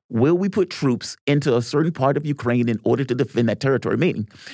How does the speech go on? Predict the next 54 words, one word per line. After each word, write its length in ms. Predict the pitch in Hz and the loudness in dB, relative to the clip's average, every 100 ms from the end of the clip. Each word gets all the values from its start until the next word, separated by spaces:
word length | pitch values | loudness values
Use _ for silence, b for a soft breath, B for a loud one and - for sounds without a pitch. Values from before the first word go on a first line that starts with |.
| B | B
do 60 | 143 | 2
we 80 | 165 | 2
put 140 | 151 | 2
those 140 | 135 127 | 0 0
troops 240 | - - | -4 -2
in 100 | 110 | -2
the 60 | 107 | 0
west, 440 | 139 - - - _ b | 0 0 -6 -18 _ b
or 80 | 120 | 2
do 140 | 147 | 2
we 80 | 156 | 0
put 160 | 160 | 0
those 180 | 151 139 | 0 -2
troops, 400 | - 143 143 - _ - | -2 -2 -2 -6 _ -2
let's 160 | 127 | 0
say, 220 | 139 127 120 | 2 0 0
in 60 | 123 | -2
somewhere 380 | 131 127 123 - | 0 0 0 -2
in 60 | 127 | -2
Odessa, 420 | 120 107 - 69 _ - | 0 -2 -4 -10 _ -2
Russia-speaking 680 | 117 113 117 127 120 110 - b | 0 0 -2 0 0 -2 -4 b
region? 320 | 123 135 - - B B | 0 0 -2 -8 B B
And 100 | 147 | 0
in 160 | 143 110 | 0 0
both 300 | 156 190 180 | 0 0 0
of 80 | |
those 180 | 180 156 | 0 0
situations, 600 | 160 151 147 156 - - | 0 0 0 0 -2 -8
it 60 | 117 | -8
seems 360 | - 196 165 107 | -4 0 0 -2
that 120 | - | -4
this 120 | 135 | -2
talk 200 | 160 139 | 0 0
about 220 | 110 95 - | 0 -2 -2
nuclear 420 | 117 143 147 151 | 0 2 2 0
proliferation 800 | 143 135 - 202 202 185 185 147 | 2 -2 0 0 0 0 -2 0
or 120 | 107 | -2
Russia 340 | 120 143 123 | -2 -2 0
and 120 | 107 135 | 0 2
nukes 280 | 226 - | 0 -2
and 80 | 160 | -2
all 100 | 151 | 0
this 120 | 160 | 0
other 140 | 175 160 | 0 -2
stuff 280 | - 90 - _ _ B - | -4 -8 -10 _ _ B 0
is 160 | 147 | 0
directly 500 | 143 135 151 - 214 | 2 2 2 0 -2
related 380 | 170 143 139 139 | 0 2 0 -2
to 80 | 110 | -4
trying 180 | 139 139 | -2 -2
to 60 | |
create 300 | 127 131 123 120 | 0 0 0 -2
a 60 | |
framework 720 | 117 - 160 214 170 98 - | -4 -2 0 2 0 -2 -6